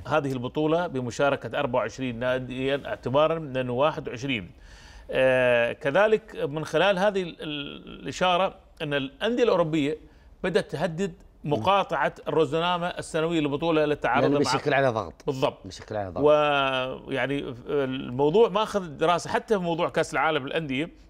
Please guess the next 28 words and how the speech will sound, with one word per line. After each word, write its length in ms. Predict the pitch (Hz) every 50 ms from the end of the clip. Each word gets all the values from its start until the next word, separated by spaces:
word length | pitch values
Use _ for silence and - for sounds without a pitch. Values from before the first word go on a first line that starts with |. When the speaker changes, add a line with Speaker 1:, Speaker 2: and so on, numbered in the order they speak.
| _ -
Speaker 1:
كأس 180 | 175 165 -
العالم 260 | 160 - 170 185 170
لكرة 200 | 147 - - 160
القدم، 420 | 143 127 - 147 135 123 135 160 170 -
Speaker 2:
مم. 200 | 127 120 117 101 92 - _ -
Speaker 1:
آه، 260 | 135 135 131 131 131
المناقشة 640 | 127 123 131 139 151 185 196 - - - - 160 - 156
الأربع-، 560 | 143 131 127 - 156 156 147 143 156 - 160
ثمانية 240 | 135 147 156 151 143
وأربعين 280 | 131 123 139 170 160
نادي، 340 | 143 160 156 139 123 147 - - - - - - - - -
Speaker 2:
آه، 100 | 123 127
Speaker 1:
ثمانية 220 | 117 160 170 170 160
وأربعين 200 | 165 185 - 151
Speaker 2:
منتخب. 320 | 139 - 165 - 165 175
Speaker 1:
منتخب 200 | 120 127 107 98
Speaker 2:
آه. 40 | 98 - - - _ - - - _ - _
Speaker 1:
تم 160 | 226 226 202
تأجيله 600 | - - - 165 127 202 214 214 185 196 226 226 - - - 151 113
Speaker 2:
<clears throat> 180 | 92 - -
Speaker 1:
لطرحه 560 | 156 156 180 185 - 202 196 190 165 160 180 165
في 220 | - 180 170 156
شهر 300 | - - 170 156 160 151
يونيو 280 | 139 147 147 139 127 123
القادم. 320 | - - 104 95 90 - - - - - - - - - -
Speaker 2:
حلو. 200 | 110 101 95 82 - - -
Speaker 1:
إذن، 340 | 156 147 151 151 143 143 - - - - - - - - - - - -
آه، 640 | 135 127 123 120 117 110 110 107 113 117 -